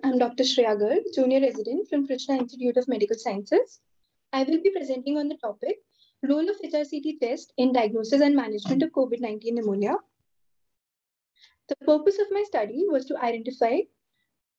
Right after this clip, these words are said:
types of distribution and patterns of involvement on H R C T tests in patients with covid nineteen pneumonia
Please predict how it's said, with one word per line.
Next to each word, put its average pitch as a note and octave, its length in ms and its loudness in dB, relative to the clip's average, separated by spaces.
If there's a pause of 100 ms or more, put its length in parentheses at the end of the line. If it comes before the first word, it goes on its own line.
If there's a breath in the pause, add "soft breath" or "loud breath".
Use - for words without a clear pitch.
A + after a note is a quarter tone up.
(120)
types C#4 320 0
of G4 140 0
distribution C#4 760 -2
and C#4 180 2
patterns C4+ 360 0
of F4 160 -2
involvement B3 640 -2
on C4 160 -2
H B3 180 0
R D4+ 100 6
C D#4+ 160 -4
T F4+ 220 0
tests A#3 240 -12 (140)
in C4+ 140 0
patients C4 380 -2
with E4 160 -6
covid B3 280 -2
nineteen A#3 340 -8
pneumonia G#3 440 -4